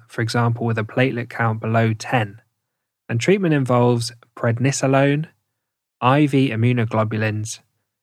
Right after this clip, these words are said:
blood transfusions if they're required, and platelet transfusions if they're required. However, it's worth noting they only work temporarily. Platelet transfusions only work temporarily because the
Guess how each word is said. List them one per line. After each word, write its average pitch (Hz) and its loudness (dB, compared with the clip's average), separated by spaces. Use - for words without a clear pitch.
blood 151 2
transfusions 113 -2
if 117 -6
they're 113 -2
required, 110 -2
and 110 -4
platelet 131 0
transfusions 110 -4
if 107 -10
they're 110 -2
required. 107 -2
However, 113 0
it's 113 -6
worth 127 2
noting 117 -2
they 113 2
only 117 2
work 113 -2
temporarily. 113 -2
Platelet 220 2
transfusions 131 2
only 180 4
work 147 4
temporarily 120 0
because 113 -6
the 117 -6